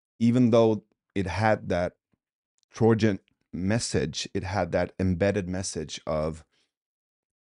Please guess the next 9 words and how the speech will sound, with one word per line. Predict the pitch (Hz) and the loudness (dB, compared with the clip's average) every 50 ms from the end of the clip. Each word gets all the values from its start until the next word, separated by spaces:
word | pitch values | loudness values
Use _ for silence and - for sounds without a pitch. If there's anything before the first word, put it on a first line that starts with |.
| _ _ _ _ _ _ | _ _ _ _ _ _
trying | - 110 110 120 127 127 123 107 | 2 4 6 8 10 10 8 8
to | - - - - 98 92 90 87 - - _ _ _ _ _ _ _ _ _ _ _ _ _ _ _ _ _ _ _ _ _ _ - | 4 -2 -2 -2 0 0 -2 -4 -8 -12 _ _ _ _ _ _ _ _ _ _ _ _ _ _ _ _ _ _ _ _ _ _ -12
bring | 92 87 117 113 110 117 | 0 4 6 6 8 6
up | 120 101 - - - - - | 6 4 2 -4 -16 -6 -2
the, | 101 90 87 85 - - | 0 0 0 0 -2 -2
the, | 101 92 87 80 - | -2 -2 0 -2 -2
the | 85 92 90 | -2 -2 -2
discussion | 85 92 92 - - 113 107 - - 101 | -2 -2 -4 -2 0 -2 0 2 2 2
about | 95 90 87 90 90 87 85 - - | 4 4 4 2 2 2 0 -2 -4